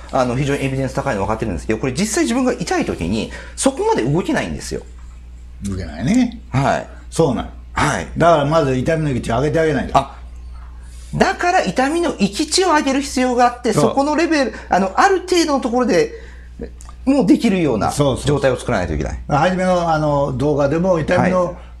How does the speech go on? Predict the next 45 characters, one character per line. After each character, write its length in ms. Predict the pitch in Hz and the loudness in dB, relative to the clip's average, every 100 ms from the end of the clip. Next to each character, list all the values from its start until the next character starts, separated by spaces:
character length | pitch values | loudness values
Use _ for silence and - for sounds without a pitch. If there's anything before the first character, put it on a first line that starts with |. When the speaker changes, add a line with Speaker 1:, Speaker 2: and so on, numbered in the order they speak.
| - | -4
Speaker 2:
あ、 300 | 151 160 170 | -2 -2 -2
痛 220 | 180 190 | 0 2
み 60 | 185 | 2
が 80 | 175 | 2
軽 180 | 180 196 | 2 2
減 160 | 196 175 | 2 2
し 60 | |
た 100 | 175 | 0
ら、 120 | 165 151 | 4 4
あ 80 | 143 | 4
あ 20 | |
や 60 | |
っ 20 | 147 | 2
て 80 | 156 | 2
動 160 | 156 156 | 2 2
く 60 | |
よ 60 | 160 | 2
う 20 | |
に 40 | 127 | 2
な 80 | 123 | 2
る 40 | |
じ 60 | 135 | 0
ゃ 40 | |
な 80 | 110 | -2
い 20 | |
で 60 | 85 | -4
す 60 | |
か。 140 | - 113 | 0 2
Speaker 1:
は 140 | 85 | 2
い。 120 | - - - | -2 -10 -8
は 200 | - 90 | -2 0
い。 180 | - - - | -2 -10 -4
Speaker 2:
だ 80 | 160 | -2
か 60 | 147 | 0
ら 60 | |
痛 220 | 151 196 202 | 0 2 4
み 100 | 202 | 4
の 180 | 202 190 | 2 0
閾 240 | 170 180 | -2 -2
値 120 | 147 | 0
を 40 | 156 | 0
上 380 | 156 151 156 | 0 0 0
げ 100 | 160 151 | 0 0
る、 140 | |
末 60 | 147 | 0